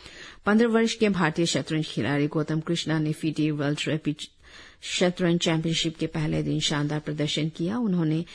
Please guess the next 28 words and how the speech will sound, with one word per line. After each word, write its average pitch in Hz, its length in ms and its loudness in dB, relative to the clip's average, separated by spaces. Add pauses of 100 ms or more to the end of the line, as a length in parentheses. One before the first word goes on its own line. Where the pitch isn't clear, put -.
(260)
तीन 220 240 4
ग्रैंडमास्टर 151 840 2 (280)
अलेक्जेंडर 160 920 2 (100)
एंचिक, 180 640 0
अरविंद 156 460 2
चिदम्बरम 170 540 0
और 156 300 -4
तैमूर 151 540 0 (300)
राजाबोव 151 760 2 (140)
को 139 120 -2 (200)
हराया। 131 480 0 (360)
वो 180 100 4
दो 202 160 6
अन्य 202 260 6
खिलाड़ियों 180 400 2
के 165 100 0
साथ 156 240 -2
ड्रॉ 151 300 0
खेलकर 156 400 -2
World 147 340 0
रैपिड 143 260 -2
शतरंज 143 440 -2
चैंपियनशिप 160 520 -4
के 147 120 -6
पहले 151 320 -2
दिन 143 280 -4
अजेय 131 340 -4
रहा। 127 300 -6